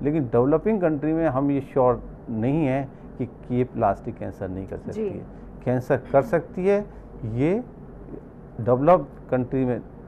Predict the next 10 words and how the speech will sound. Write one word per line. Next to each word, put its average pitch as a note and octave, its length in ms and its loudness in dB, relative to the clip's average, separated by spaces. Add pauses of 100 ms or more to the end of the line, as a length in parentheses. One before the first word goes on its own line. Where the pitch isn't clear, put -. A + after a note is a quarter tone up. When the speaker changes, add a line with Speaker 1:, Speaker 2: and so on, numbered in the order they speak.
(120)
Speaker 1:
नहीं A#2+ 300 2
है, F#3+ 60 4
लेकिन B2+ 360 -2
developing A#2 440 0
countries G#2+ 360 -2
में B2 120 -2
ये A2+ 60 -2
हो G#2 120 -4
सकता D3 360 0
है, F3+ 120 -4